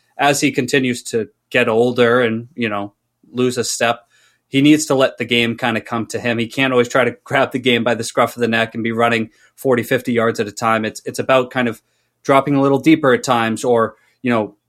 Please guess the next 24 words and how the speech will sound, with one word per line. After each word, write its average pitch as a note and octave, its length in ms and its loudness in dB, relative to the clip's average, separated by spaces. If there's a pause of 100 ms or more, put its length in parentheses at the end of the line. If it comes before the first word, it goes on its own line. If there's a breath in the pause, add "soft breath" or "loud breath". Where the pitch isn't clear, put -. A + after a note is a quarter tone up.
(160)
letting C#3 360 2
players C3+ 340 2
play C3 260 0
around A#2 320 2
you A#2 100 0
and A2+ 80 -2
not A2+ 160 0
just - 160 -10
having A#2+ 220 0
it A2+ 80 2
all A#2 180 2
run A2+ 260 -2
through A#2+ 400 -6
Kev, A2 380 -2
even A2 300 -6
if G#2 160 -8
obviously G#2+ 340 -6
he's A2+ 180 -4
kind A2 180 -4
of G2+ 80 -8
the G#2+ 100 -4
end G#2 180 -6
product. G2 340 -4
So G#2 280 -4